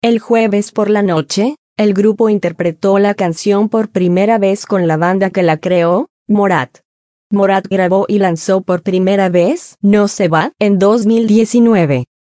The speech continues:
La canción de folk pop estaba en el álbum Balas Perdidas de la banda colombiana. No se va es uno de los mayores éxitos de Morat,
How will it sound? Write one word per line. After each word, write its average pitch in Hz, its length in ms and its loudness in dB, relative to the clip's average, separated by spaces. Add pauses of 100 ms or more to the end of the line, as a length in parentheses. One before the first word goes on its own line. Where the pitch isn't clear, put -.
(240)
La 220 220 2
canción 185 500 -2
de 170 100 -2
folk 185 480 -2
pop 220 280 0
estaba 208 480 -2
en 185 80 -2
el 165 180 0
álbum 208 380 2
Balas 208 320 -2
Perdidas 202 580 -2
de 220 80 0
la 175 140 2
banda 190 380 0
colombiana. 170 680 0 (480)
No 202 220 2
se 202 180 -2
va 165 320 -2
es 220 260 -2
uno 254 220 2
de 196 80 0
los 170 240 -2
mayores 185 640 0
éxitos 202 520 -4
de 214 100 0
Morat, 214 440 0